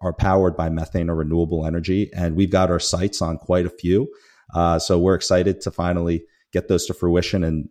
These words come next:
and advertise those to the public. But <laughs> he's gonna come up again. Kent has been doing a great job speaking with a lot of these sites. And, uh, our goal really is to put forth the best deals that we can find with our expertise in mining for the customers.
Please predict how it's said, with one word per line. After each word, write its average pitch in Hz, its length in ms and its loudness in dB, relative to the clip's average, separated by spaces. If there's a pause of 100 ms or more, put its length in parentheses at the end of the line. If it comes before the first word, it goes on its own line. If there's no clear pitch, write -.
and 85 240 -2
advertise 87 540 0
those 87 240 0
to - 80 -6
the 78 80 -6
public. 104 380 -2 (440)
But 85 220 0 (200)
<laughs> - 0 - (840)
he's 90 160 -6
gonna 87 140 -2
come 87 160 -2
up 82 100 -2
again. 82 220 -2
Kent 104 340 0 (220)
has 87 100 -6
been 90 140 -2
doing 95 160 4
a 90 60 2
great 92 260 0
job 87 320 -2
speaking 92 320 -4
with 87 120 -4
a 85 40 -2
lot 85 240 -2
of 82 60 -4
these 85 200 -6
sites. 87 380 -4
And, 78 260 -8 (360)
uh, 82 140 -6
our 113 160 2
goal 107 220 2
really 98 340 2
is 85 200 -4
to 78 180 -4 (300)
put - 260 0
forth 92 300 0 (200)
the 87 60 -6
best 85 380 -6
deals 87 220 -2
that 73 120 -10
we 90 80 -8
can 80 140 -10
find 82 460 -4
with 80 200 -4
our 87 80 2
expertise - 540 -6
in 80 100 -4
mining 87 460 -4 (340)
for 95 180 2
the 82 80 -2
customers. - 720 -8